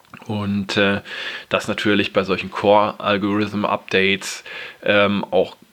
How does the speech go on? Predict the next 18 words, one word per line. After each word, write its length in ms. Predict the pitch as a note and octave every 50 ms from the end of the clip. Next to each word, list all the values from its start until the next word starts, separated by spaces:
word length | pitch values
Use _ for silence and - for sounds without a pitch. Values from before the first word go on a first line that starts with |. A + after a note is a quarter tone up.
| - - - -
viele 320 | - - - A2+ G#2+ G2+
verschiedene 720 | - - G#2 - - A2+ G#2+ G2 A2 G#2 G2+ G2 G2 F#2+ G2 -
Aspekte 460 | - G2+ - - - F#2+ - - -
betroffen 460 | E2+ G2+ G2 - - A2 G#2 - A#2 G#2
sind. 440 | F#2 G#2 G#2 G#2+ G#2+ - - - - -
Ähm, 640 | G2+ G2 G2 F#2+ F#2+ F#2+ F#2+ F#2+ F#2+ F2+ - - - - - - -
bis 280 | F#2+ F#2+ - A2 -
das 140 | - G#2 -
dann 160 | - G2+ F#2+
alles 260 | - - G2+ G#2 G2+ -
tatsächlich, 640 | - G2 F#2 - - F#2 - - G#2 G2 - - - - - - - - - - - - - -
ähm, 440 | A2 G#2 G2+ G2+ G2+ G2 G2 G2
effektiv 580 | - G2+ - - G2+ - - - G#2 G2+ - -
wird, 180 | G2 - - - - - _ -
dauert 260 | F#2+ F2 F2+ F#2 -
das 120 | F2+ - -
dann 140 | F#2 -
einfach 440 | - C2 D2 F#2+ - - - - -